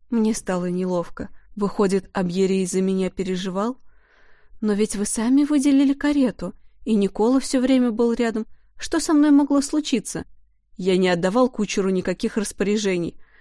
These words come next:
процедил герцог, и глаза его ярко блеснули. «Как это не отдавал? А как же?» «Святая Лючия! Выходит, Бруно меня обманул? Точнее, не только меня».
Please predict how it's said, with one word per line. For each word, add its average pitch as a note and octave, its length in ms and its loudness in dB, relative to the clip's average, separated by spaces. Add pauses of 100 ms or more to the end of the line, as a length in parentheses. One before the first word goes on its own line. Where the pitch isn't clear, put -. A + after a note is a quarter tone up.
(140)
процедил F3+ 500 -2
герцог, G#3 420 -2 (300)
и B3+ 60 -6
глаза C#4 320 2
его B3+ 220 2
ярко G3+ 380 -2
блеснули. F#3+ 580 -4 (520)
«Как - 280 -6
это G3 180 -4
не F#3+ 140 0
отдавал? F#3 540 -4 (380)
А G#3+ 120 -6
как A#3+ 320 0
же?» A3 180 -2 (460)
«Святая F#3 800 -6
Лючия! F#3 580 -4 (760)
Выходит, A#3+ 480 0
Бруно B3+ 320 4
меня A#3 320 2
обманул? A3+ 520 0 (400)
Точнее, C#4 460 4
не C4+ 140 6
только C4+ 360 0
меня». B3+ 460 4